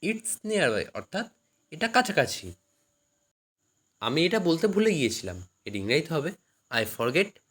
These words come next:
to say it। I forget to say it", অর্থাৎ আমি এটা বলতে ভুলে গিয়েছিলাম। এটা দারুণ ছিল। এটা ইংরেজিতে হবে, "It was great। It was great", অর্থাৎ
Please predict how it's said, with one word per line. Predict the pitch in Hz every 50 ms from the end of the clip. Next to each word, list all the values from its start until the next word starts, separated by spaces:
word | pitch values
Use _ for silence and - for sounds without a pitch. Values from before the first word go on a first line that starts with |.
| _ _ -
to | 185
say | 175 - - 196 156 113 92
it। | - _ _ _ _ _ _ _ _ _ _ -
I | 104 104 101 101 -
forget | 110 107 113 165 196 208 _ _ -
to | 196
say | 185 - - 214 180 120 95 -
it", | -
অর্থাৎ | 92 90 - - 165 190 - - _ _ _ _ _ _ -
আমি | 101 113 147 185 185
এটা | 160 151 143
বলতে | 123 120 120 123 185
ভুলে | 180 185 208 208 185
গিয়েছিলাম। | 139 123 110 - - 98 90 85 85 87 90 _ _ _ _ _ _ _ _ _ _ _ _ _ _ _ _ _ _ _ _ _ _ _ _ _ _ _ _ _ _ -
এটা | 117 120 160 165
দারুণ | 160 190 202 208 190
ছিল। | 165 - - 107 90 87 85 - _ _ _
এটা | - 95 98
ইংরেজিতে | 95 95 113 147 185 - 175
হবে, | 156 139 165 247 - _ _ _ _ _ -
"It | 294 -
was | 220 214 190
great। | 151 135 123 127 117 98 90 - _ _ _ _ _ _ _ _ _ - -
It | 175 -
was | 165 175 202 196 175
great", | 165 196 190 147 98 - - _ _ -
অর্থাৎ | 101 98 - - 180 208 -